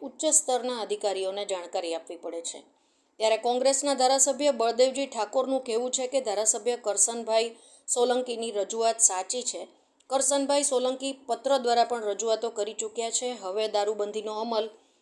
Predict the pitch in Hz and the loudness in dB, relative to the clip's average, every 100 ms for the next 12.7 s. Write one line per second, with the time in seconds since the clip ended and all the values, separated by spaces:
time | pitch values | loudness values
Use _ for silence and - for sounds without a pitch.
0 | _ 254 262 277 269 277 277 233 247 262 | _ 0 2 4 4 4 0 -2 -4 0
1 | 233 233 240 233 240 247 - 220 226 240 | 0 2 -2 -4 -2 -4 -2 -2 -2 0
2 | - 208 202 226 208 202 220 220 220 208 | 0 0 0 -2 -4 -6 -4 -8 -2 0
3 | 208 214 - 233 - 202 214 202 190 185 | 0 0 -4 -4 -6 -6 -6 -4 -4 -4
4 | 180 180 180 165 - _ _ _ - 262 | -6 -4 -4 -6 -14 _ _ _ -2 2
5 | 269 294 294 247 220 233 294 240 226 233 | 2 2 -4 -2 0 0 2 2 2 2
6 | 233 208 208 220 214 196 220 220 190 220 | -2 -2 -2 -2 -2 -2 -6 -6 -4 -4
7 | 208 180 185 220 - _ _ _ _ _ | -4 -6 -4 -6 -10 _ _ _ _ _
8 | _ _ _ _ _ - 240 247 277 277 | _ _ _ _ _ 0 2 2 2 2
9 | 277 233 247 262 - - 214 - 247 254 | 0 0 0 4 2 2 0 2 2 0
10 | 254 - 196 196 208 262 254 208 208 254 | -2 -4 -6 -2 -2 -2 -4 -8 -8 -8
11 | - 254 240 214 247 220 214 233 240 240 | -2 -2 -2 -4 -4 -2 -2 -2 -2 -2
12 | 247 240 233 214 208 175 | -2 -4 -4 -2 -2 -2